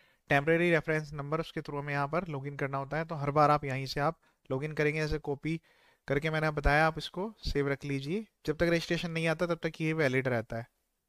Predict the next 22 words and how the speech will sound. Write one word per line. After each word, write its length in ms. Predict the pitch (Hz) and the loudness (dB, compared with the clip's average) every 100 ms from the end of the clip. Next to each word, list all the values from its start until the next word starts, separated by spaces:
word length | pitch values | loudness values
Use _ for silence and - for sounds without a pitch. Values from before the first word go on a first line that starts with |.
| _ _ _ _ _ _ _ _ _ _ | _ _ _ _ _ _ _ _ _ _
फिर 80 | 151 | 2
इसके 160 | 156 170 | 4 6
बाद 160 | 165 | 4
ओटीपी 340 | 165 160 165 165 | 4 -2 0 6
आएगा 260 | 160 160 | 6 4
उसी 200 | 156 - | 0 -4
नंबर 280 | 156 151 151 | -6 -2 0
पे 100 | 147 | 0
जो 140 | 151 147 | 0 -2
आपने 280 | 135 147 147 | -2 -2 -4
ईमेल 200 | 147 135 | 0 2
आईडी, 200 | 135 143 | 2 0
मोबाइल 240 | 135 135 | -4 -6
नंबर 180 | 135 135 | -4 -4
यूज़ 160 | 131 127 | -4 -6
की 120 | 127 | -10
थी, 180 | 131 202 _ - _ - | -4 -6 _ -20 _ 0
वो 60 | |
अब 80 | 147 | 0
सेम 300 | 147 156 151 | 2 0 2
ही 80 | 160 | 2
आएगा, 420 | 160 139 135 185 | 4 4 4 2